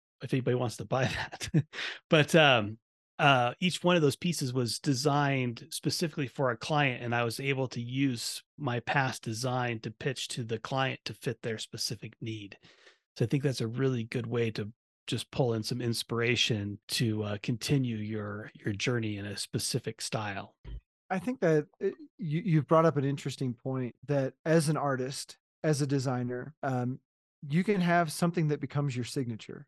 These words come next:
Speaker 2: and there's nothing, nothing at all wrong with reusing that signature over and over and modifying how that signature becomes part of your artwork. And, you know, there's, uh, I think, uh,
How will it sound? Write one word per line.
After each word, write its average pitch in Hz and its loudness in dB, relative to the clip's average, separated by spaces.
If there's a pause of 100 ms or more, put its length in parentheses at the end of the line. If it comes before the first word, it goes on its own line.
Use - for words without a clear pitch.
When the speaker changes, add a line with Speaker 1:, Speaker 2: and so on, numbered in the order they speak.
Speaker 2:
and 147 2 (140)
there's 147 2
nothing, 147 2 (100)
nothing 156 2
at 135 -6 (100)
all 151 6
wrong 123 0
with 123 0 (140)
reusing 135 0
that 120 -4
signature 127 -10 (160)
over 127 -4
and 135 -12
over 131 -6 (400)
and 139 2
modifying 127 0
how 127 -6
that 131 -4
signature 139 -2
becomes 123 -6
part 139 -4
of 117 -4
your 120 -6
artwork. - -6 (160)
And, 123 0 (160)
you 139 -2
know, 117 -4
there's, 123 0
uh, 123 -6
I 135 -4
think, 127 -6
uh, 113 -4